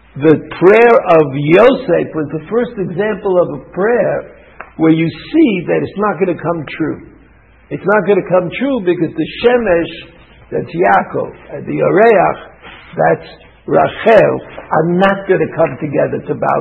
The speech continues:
down to, uh, uh, to Yosef. So this, this Gemara does not include that part of the, um, that part of Rashi, the part of Rashi that says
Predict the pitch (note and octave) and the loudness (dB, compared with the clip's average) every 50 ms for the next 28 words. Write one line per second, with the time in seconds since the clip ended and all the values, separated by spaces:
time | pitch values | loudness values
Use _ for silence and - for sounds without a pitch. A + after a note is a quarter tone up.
0 | A#2+ - - - C3 - - - - C#2 C2+ - - - - - - - - - | -2 -2 -2 -2 -2 -4 -6 -8 -10 -10 -10 -10 -12 -16 -20 -20 -20 -20 -20 -20
1 | _ - - - - - A#2 - - - - - - - _ _ _ _ - - | _ -8 -4 -2 0 0 0 0 -2 -6 -10 -18 -20 -20 _ _ _ _ -4 0
2 | - A2 A#2+ A#2+ - - D3 D#3 D#3+ F3 F3+ E3+ - - D#3 C#3 A2 - D#3 D3+ | 0 2 2 0 -2 -4 -2 0 4 6 6 6 4 2 -2 -2 0 0 0 0
3 | D3 F#3+ A#3 A3 - - - - - - - B2+ B2 G3 G3+ - - - F#3+ F3 | 4 4 4 4 2 -2 -16 -18 -18 -18 -10 0 2 2 2 2 0 2 2 2
4 | D#3+ G#3 A3+ B3 A#3 G3 E3 D#3+ D#3+ - - - C3 A#2+ F#3+ F3+ E3 C#3 F3+ F#3+ | 4 6 6 6 6 6 6 6 4 2 -2 -10 -2 2 4 4 4 4 2 2
5 | G3+ G3+ G3 F#3 E3+ - - G3 G#3+ A#3 A#3+ A3 F3+ E3+ E3 - - - - - | 2 2 0 -2 -4 -6 -6 -2 0 2 2 4 4 4 2 0 -4 -16 -20 -20
6 | - - - - - - F#3 F#3 G#3 G#3 - - - G#3 F#3+ F#3+ F#3+ E3 E3 D#3+ | -20 -20 -20 -10 -2 2 4 4 4 2 0 -2 0 2 4 4 6 4 4 4
7 | D3+ - D3+ D#3 D#3 D#3 D3+ C#3+ C#3 C#3+ C#3+ C3+ C3+ C3+ C3 C3 C3 B2 - - | 2 0 0 0 2 2 2 2 2 2 2 4 4 2 2 0 -4 -12 -14 -18
8 | - - _ _ _ _ _ - - F3 F#3+ F#3+ - E3+ F3 F#3 E3+ D#3 C#3 D3+ | -20 -20 _ _ _ _ _ -2 0 2 2 2 2 2 2 2 2 2 0 0
9 | F3+ G3 G#3 A3 G#3+ - - B2 - A#2+ - - - _ _ _ _ _ - - | 0 0 0 -2 -4 -6 -10 -10 -10 -10 -16 -18 -20 _ _ _ _ _ -14 -10
10 | B2+ - F#3+ F#3 F3 E3+ D#3 F3 F3+ F#3 G3 C#3+ E3 D#3+ C#3+ D3+ - - - G3+ | -2 0 2 2 2 2 0 0 0 -2 -2 -2 -4 -8 -6 -8 -8 -2 2 4
11 | F#3+ F3+ D3+ | 6 6 4